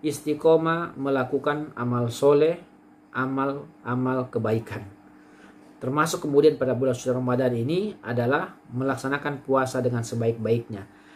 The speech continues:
"Man shoma Ramadana imanan wa ihtisaban, ghufira lahu ma taqaddama min zambi." Jadi barang siapa yang berpuasa pada bulan, pada bulan suci Ramadan dengan iman, dengan khusyuk, dengan mengharapkan pahala ridho dari Allah Subhanahu wa taala,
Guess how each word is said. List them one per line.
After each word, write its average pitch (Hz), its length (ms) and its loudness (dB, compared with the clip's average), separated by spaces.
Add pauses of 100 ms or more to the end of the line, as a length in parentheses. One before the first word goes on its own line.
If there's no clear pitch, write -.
(180)
"Man 120 160 -4
shoma 156 400 2
Ramadana 139 640 -2
imanan 135 480 -4
wa 123 160 0
ihtisaban, 143 560 0 (400)
ghufira 135 320 2
lahu 131 320 2
ma 131 160 -2
taqaddama 117 480 -4
min 110 80 -4
zambi." 107 400 -6 (640)
Jadi 107 160 -6
barang 123 240 0
siapa 147 320 2
yang 135 160 2
berpuasa 143 560 -2
pada 127 160 0
bulan, 135 240 4 (240)
pada 127 320 -2
bulan 131 240 0
suci 127 160 -6
Ramadan 143 720 0
dengan 131 320 -2
iman, 151 480 -2
dengan 135 320 -2
khusyuk, 151 720 4 (240)
dengan 131 320 -4
mengharapkan 135 640 -4
pahala 139 560 2
ridho 151 400 4
dari 135 80 4
Allah 135 320 4
Subhanahu 135 400 -2
wa 123 80 -4
taala, 147 480 0